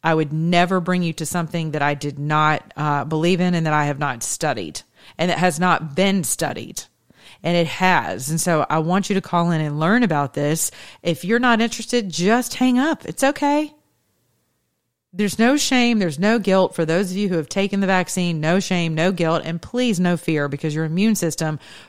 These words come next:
really can't handle the anxiety. I'm just telling you. Now, back up to vengeance versus justice. There's a big difference between vengeance and justice.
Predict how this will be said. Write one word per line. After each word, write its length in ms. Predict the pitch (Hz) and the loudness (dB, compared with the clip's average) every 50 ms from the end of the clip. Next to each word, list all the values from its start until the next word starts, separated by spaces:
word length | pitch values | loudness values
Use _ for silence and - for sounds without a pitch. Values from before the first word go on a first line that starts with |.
| _ | _
really 480 | - 151 151 160 185 214 208 196 185 160 | -10 -8 -4 2 4 4 4 4 2 0
can't 260 | - - 165 160 135 | 0 -2 -4 -4 -4
handle 280 | 135 156 170 160 151 156 | -4 -4 -2 -2 -2 -4
the 60 | 151 | -4
anxiety. 580 | 147 147 143 143 131 147 143 139 135 139 135 131 | -4 -4 -6 -6 -4 -4 -4 -4 -4 -6 -8 -8
I'm 120 | 131 135 | -10 -8
just 160 | 135 139 - | -10 -8 -10
telling 380 | - - - 147 143 139 123 117 | -8 -6 -4 -4 -4 -6 -8 -10
you. 180 | 104 107 - - - - - - _ _ | -10 -12 -14 -14 -18 -20 -20 -20 _ _
Now, 400 | 165 180 185 185 185 175 165 - - _ _ _ _ - | 0 2 4 4 4 2 0 -2 -8 _ _ _ _ -14
back 460 | - 160 139 190 196 196 226 233 - | -12 -6 0 0 2 2 2 2 2
up 480 | 208 202 185 170 160 156 - - - _ _ _ _ _ _ _ | 2 2 4 4 2 0 -2 -8 -18 _ _ _ _ _ _ _
to 580 | - - 185 175 165 160 160 156 156 151 139 123 - _ _ _ _ - _ _ _ _ _ _ _ _ _ _ _ _ _ _ _ _ _ _ _ _ _ _ _ _ _ _ _ _ _ _ _ _ _ _ _ _ _ | -4 -2 -2 0 0 0 -2 -2 -4 -4 -6 -8 -12 _ _ _ _ -20 _ _ _ _ _ _ _ _ _ _ _ _ _ _ _ _ _ _ _ _ _ _ _ _ _ _ _ _ _ _ _ _ _ _ _ _ _
vengeance 840 | 165 147 180 180 196 202 175 160 160 156 156 127 - - - - - - _ _ _ _ _ _ _ _ _ _ _ _ _ - | -6 -2 0 2 2 2 0 0 -2 -4 -6 -6 -4 -4 -4 -4 -6 -10 _ _ _ _ _ _ _ _ _ _ _ _ _ -16
versus 560 | 151 151 160 175 175 170 - - 151 143 127 | -8 -2 0 2 2 2 0 -4 -6 -6 -8
justice. 1000 | 123 - - 160 147 147 - - - - - - - - - - - - - - _ _ _ _ _ _ _ _ _ _ _ _ _ _ _ _ _ _ _ _ _ _ _ _ _ _ _ _ _ _ _ _ _ _ _ _ _ | -10 -8 -6 -6 -6 -6 -8 -8 -10 -10 -12 -10 -10 -8 -6 -4 -4 -4 -6 -10 _ _ _ _ _ _ _ _ _ _ _ _ _ _ _ _ _ _ _ _ _ _ _ _ _ _ _ _ _ _ _ _ _ _ _ _ _
There's 240 | 160 175 180 180 160 | -2 0 0 0 0
a 60 | 180 | -2
big 360 | 165 147 160 208 254 254 214 | -2 -2 -2 -2 -2 -2 -2
difference 480 | - 180 175 160 - 139 117 - - - | -2 0 0 0 0 -6 -8 -8 -10 -10
between 460 | - 156 - - 165 156 147 147 143 | -10 -10 -8 -8 -8 -6 -6 -8 -6
vengeance 440 | 139 160 160 151 143 151 147 - - | -4 -4 -4 -4 -4 -6 -6 -6 -8
and 140 | 123 127 120 | -8 -8 -8
justice. 680 | - - - - - - - - - - - - - | -8 -10 -10 -12 -12 -12 -12 -12 -10 -8 -8 -8 -8